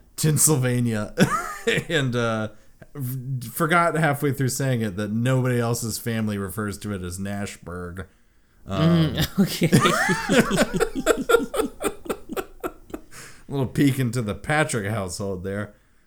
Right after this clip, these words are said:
Speaker 1: Um,
Speaker 2: Mm, okay, okay. So I, I have an answer.
Speaker 1: Yeah.
Speaker 2: And it's,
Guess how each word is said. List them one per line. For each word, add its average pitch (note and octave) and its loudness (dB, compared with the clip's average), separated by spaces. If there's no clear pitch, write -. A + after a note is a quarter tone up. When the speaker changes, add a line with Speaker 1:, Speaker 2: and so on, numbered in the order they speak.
Speaker 1:
Um, C3 2
Speaker 2:
Mm, A3+ 0
okay, G3+ 0
okay. E3+ 0
So - -2
I, E3+ 0
I D3+ 2
have F#3 0
an G3+ -2
answer. C#3+ -2
Speaker 1:
Yeah. G#2+ 0
Speaker 2:
And E3 0
it's, F3 2